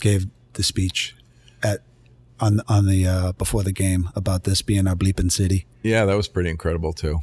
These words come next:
Speaker 2: I mean, there's, there's a lot of those moments. Um, uh, when they had the trophy and put it down on the marathon,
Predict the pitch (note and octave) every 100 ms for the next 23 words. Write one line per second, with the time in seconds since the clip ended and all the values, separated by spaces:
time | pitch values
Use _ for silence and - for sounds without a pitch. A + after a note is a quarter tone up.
0 | - G#2 F2+ F2+ F2 F2 - - E2+ D#2+
1 | E2+ F2 F2 E2 E2 E2 E2 F2 D#2+ -
2 | - D#2+ D2+ D2+ D#2 - _ _ _ _
3 | - - _ - _ - _ _ _ -
4 | _ _ _ _ _ - _ - _ _
5 | _ _ - _ - G#2 G2 G2 F#2+ G2
6 | - - - - - - - - - -
7 | - - - - F#2+ F#2+ F#2+ F2 F2 F2+
8 | - F#2+ F#2+ F2 F#2+ F#2 D#2+ E2+ F2+ -
9 | E2+ D2 E2 F2+ E2+ E2 E2 E2 E2+ F2
10 | E2 E2